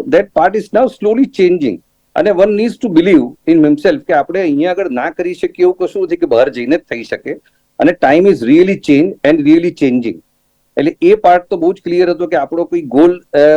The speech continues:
અર્નિંગનો નહીં, પણ એક અહીંયા રહીને જ આપણે કંઈ પણ વસ્તુ કરી શકીએ. હર્ડલ આવવાના ચાન્સીસ પૂરેપૂરા હતા એની અંદર.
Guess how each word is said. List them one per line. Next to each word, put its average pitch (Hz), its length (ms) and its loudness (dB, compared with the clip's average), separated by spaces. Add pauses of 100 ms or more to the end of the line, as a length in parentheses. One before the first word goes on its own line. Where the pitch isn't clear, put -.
(280)
અર્નિંગનો 180 480 -2
નહીં, 160 260 0
પણ 170 260 -2
એક 165 180 -8 (120)
અહીંયા 135 320 2
રહીને 147 300 0
જ 185 40 0
આપણે 180 240 -2
કંઈ 160 180 -4
પણ 190 160 -4
વસ્તુ 175 260 -6
કરી 160 180 -4
શકીએ. 127 220 0
હર્ડલ 143 300 4
આવવાના 160 260 4
ચાન્સીસ 151 400 -4 (100)
પૂરેપૂરા 156 440 0
હતા 131 180 0
એની 113 240 -6
અંદર. 101 260 -8